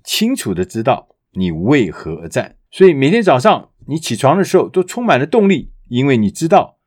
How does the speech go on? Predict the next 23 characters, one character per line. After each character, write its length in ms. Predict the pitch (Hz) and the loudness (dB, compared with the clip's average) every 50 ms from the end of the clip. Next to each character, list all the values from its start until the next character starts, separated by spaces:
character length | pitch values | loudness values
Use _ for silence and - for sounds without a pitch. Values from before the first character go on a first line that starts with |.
| _ | _
你 140 | - 95 90 | -8 -6 -6
为 320 | 82 82 98 123 123 101 82 | -4 0 2 4 4 4 2
何 260 | - - 80 80 80 | -2 -6 -8 -8 -8
而 40 | 87 | -6
战。 300 | - 110 98 - _ _ _ _ _ _ | -6 -6 -6 -6 _ _ _ _ _ _
单 240 | 247 240 247 247 | 2 4 4 2
纯 280 | 240 - - 117 95 104 | -2 -2 0 0 2 2
的 180 | 131 131 - - _ _ _ | 0 -2 -4 -8 _ _ _
想 340 | - - - - 113 98 110 | -16 -14 -4 -2 -2 0 2
要 200 | 143 147 143 135 | 2 2 2 0
致 340 | - - - 240 190 147 | -2 -6 -6 -4 -2 -4
富 220 | 127 - 175 147 104 | -4 -4 -6 -4 -2
而 120 | 98 220 | -2 -2
创 320 | - - - 175 160 131 120 | -4 -2 0 0 0 2 2
业 140 | 120 113 | 0 0
的 80 | 98 90 | 0 -2
人 220 | 82 82 82 87 | -2 -4 -6 -8
是 220 | 82 - 139 123 110 | -8 -6 -6 -6 -6
不 140 | - - 101 | -4 -2 2
会 140 | 117 131 | 2 2
成 220 | 104 - 90 82 82 | 2 0 -4 -6 -6
功 180 | 90 90 92 | -4 -4 -4
的。 240 | 92 87 - - _ | -4 -6 -8 -12 _